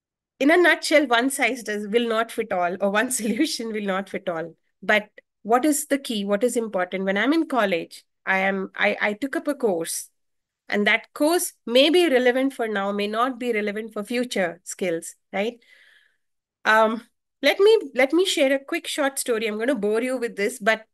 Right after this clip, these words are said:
yes, I wanna share this, a-, a-, and the reason, I, I'm sure there'll be some messages you'll take from this. Um, I was a science grad, okay, and couldn't ca-,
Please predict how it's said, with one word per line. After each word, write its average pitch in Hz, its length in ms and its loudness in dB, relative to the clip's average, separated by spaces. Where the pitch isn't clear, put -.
yes, 214 360 0
I 220 100 0
wanna 226 240 2
share 220 400 -2
this, 214 240 -6
a-, - 40 -6
a-, - 20 -6
and 208 460 -2
the 226 80 2
reason, 247 340 -4
I, 226 100 4
I'm 240 180 2
sure 285 300 2
there'll 220 220 -4
be 233 100 -14
some 294 260 -2
messages 214 480 -4
you'll 202 160 -2
take 190 240 -6
from 185 200 -8
this. 170 240 -8
Um, 208 420 2
I 302 260 4
was 233 760 0
a 226 120 -2
science 226 440 -2
grad, 196 460 -2
okay, 208 300 -4
and 214 400 2
couldn't 285 280 4
ca-, 220 220 0